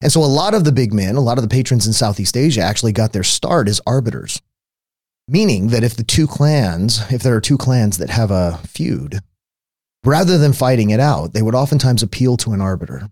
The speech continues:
And the arbiter could listen to the grievance, he could listen to both sides, and he would see the situation in a way that no one else could. And so he comes up with a solution that's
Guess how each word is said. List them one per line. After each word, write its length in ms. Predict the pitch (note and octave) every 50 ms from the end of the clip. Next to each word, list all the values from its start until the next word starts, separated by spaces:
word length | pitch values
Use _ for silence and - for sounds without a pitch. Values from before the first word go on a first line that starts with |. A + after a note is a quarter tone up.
| _ _ _ _ _ _ _ _ _ _ -
And 80 | G#2
the 80 | A2 A2
arbiter 320 | A2+ C#3+ D3 F#3 F3 F3+
could 180 | - F3 D3+ C#3
listen 300 | C3+ D3+ D3 - E3+ E3
to 100 | - D#3+
the 80 | D3 C3+
grievance, 480 | A2 A#2+ A#2+ A#2 G2 A#2 B2 B2 -
he 80 | A#2+ -
could 120 | A2+ G#2
listen 360 | A2 B2+ C#3+ C#3 C#3+ D3+ D#3
to 60 | D3+ C#3
both 200 | C3 B2+ B2+ -
sides, 520 | - A2 F2 E2+ F2 F#2+ B2 A#2+ - - _ _ _ _ _ _ _ _ _ _ _ _ _ _ _ _ -
and 100 | - B2+
he 60 | C#3+
would 120 | C#3 C#3 -
see 260 | - - - F#3 G3+
the 100 | E3+ F#3
situation 600 | - - F3 - - C#3+ C#3 C3+ C3 - C3+ C3
in 100 | B2 A2+
a 40 | G#2+
way 220 | G2+ G#2 G#2 G#2 G#2
that 160 | G2+ E2+ F#2
no 220 | G2+ G#2 A2 B2
one 220 | C#3+ C#3+ C#3+ C#3+ C3
else 240 | B2+ A#2 G#2+ -
could. 340 | - - - F#2+ D2 - _ _ _ _ _ _ _ _ _ _ _ _ _ _ _ _ _ _ _ _ _ _ _ -
And 100 | A#2+ -
so 140 | - D#3
he 80 | E3+ F3+
comes 340 | - - D#3+ E3 D#3+ C3 D3+
up 120 | D3 -
with 120 | D3+ C#3 B2
a 40 |
solution 760 | - - C#3 B2+ A#2+ C#3 E3 F#3 F3 - - G2+ F#2 G#2 A#2
that's 300 | B2+ C3+ C3+ - - -